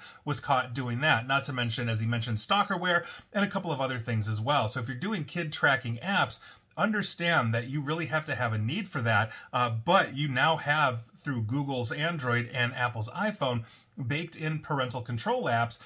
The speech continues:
that you can use. And while they may not necessarily be as robust as Life three sixty and all of that, you're not giving away your data any more than you already are to Apple and Google.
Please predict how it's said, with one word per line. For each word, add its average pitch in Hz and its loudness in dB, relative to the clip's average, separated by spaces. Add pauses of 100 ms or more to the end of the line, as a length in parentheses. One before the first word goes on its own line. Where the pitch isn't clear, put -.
(180)
that 127 -2
you 131 -4
can 117 -2
use. 147 0
And 120 0
while 123 0
they 123 -2
may 127 -4
not 127 0
necessarily 117 -2
be 110 0
as 107 0
robust 110 0
as 123 -6
Life 113 0
three 117 -4
sixty 117 -6
and 110 0
all 107 -2
of 101 -4
that, 165 2
you're 127 -4
not 143 0
giving 143 -6
away 123 -2 (260)
your 113 2
data 127 2
any 131 -2
more 127 -2
than 120 0
you 117 2
already 131 2
are 131 2
to - -2
Apple 123 -2
and 113 2
Google. 120 0